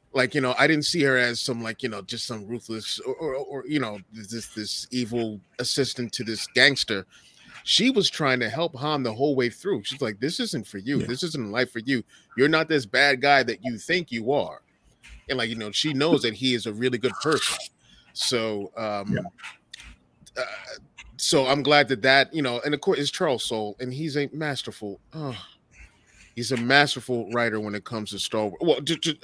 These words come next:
Speaker 1: writing in general.
Speaker 2: Yeah.
Speaker 1: Uh, but with Star Wars, like, he re-, like, he gets it, and he, and he did a fantastic job characterizing, uh, Kira throughout this whole thing. Uh, so I was very much, um, it,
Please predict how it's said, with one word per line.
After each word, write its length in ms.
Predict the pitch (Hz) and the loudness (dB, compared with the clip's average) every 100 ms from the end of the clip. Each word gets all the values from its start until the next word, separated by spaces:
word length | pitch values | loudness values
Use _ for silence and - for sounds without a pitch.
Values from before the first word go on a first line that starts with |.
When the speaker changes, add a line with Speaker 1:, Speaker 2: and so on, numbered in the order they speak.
| 143 | 2
Speaker 1:
writing 320 | 156 151 123 | 6 6 4
in 80 | 107 | 0
general. 340 | 127 98 85 _ - - - - | -2 -2 -8 _ -20 -20 -14 4
Speaker 2:
Yeah. 140 | 110 | 6
Speaker 1:
Uh, 180 | 117 113 | 6 2
but 180 | 104 123 | 0 0
with 120 | 120 | 0
Star 240 | - 160 156 | 2 6 6
Wars, 220 | 120 117 | 4 0
like, 100 | 110 | -4
he 200 | 170 147 104 | -4 -4 -6
re-, 160 | 113 117 | -8 -6
like, 140 | 113 | -6
he 220 | 107 190 156 | -4 -4 0
gets 240 | 147 139 123 | 2 2 2
it, 100 | 95 | -4
and 140 | 113 | -4
he, 180 | 110 127 117 | -4 -8 -8
and 160 | 117 | -8
he 220 | 120 151 131 | -4 -4 -2
did 140 | 113 107 | -2 -2
a 40 | |
fantastic 540 | - 113 107 117 107 101 | -2 -4 0 -2 -2 -4
job 300 | 117 107 - - - _ | -2 -2 -6 -12 -18 _
characterizing, 840 | - 131 120 113 113 110 - 101 95 - | 2 4 4 0 -2 -2 -6 -10 -12 -8
uh, 160 | 104 98 | -8 -8
Kira 300 | - 117 101 | -6 -4 -4
throughout 260 | 113 101 - | -6 -8 -8
this 140 | 101 | -8
whole 180 | 107 92 | -6 -8
thing. 260 | - 90 78 - _ _ _ _ - | -8 -12 -12 -20 _ _ _ _ -2
Uh, 340 | 117 113 107 | 2 2 0
so 220 | - 127 | 0 0
I 180 | 110 143 | 6 8
was 200 | 143 131 | 8 4
very 320 | 107 139 147 | 4 6 6
much, 360 | 127 120 - - - | 4 0 -4 -6 -6
um, 480 | 110 107 104 101 95 _ _ _ - - _ _ - - 147 - | -6 -4 -6 -8 -14 _ _ _ -20 -20 _ _ -20 -20 -20 -10
it, 280 | 156 - | -10 -8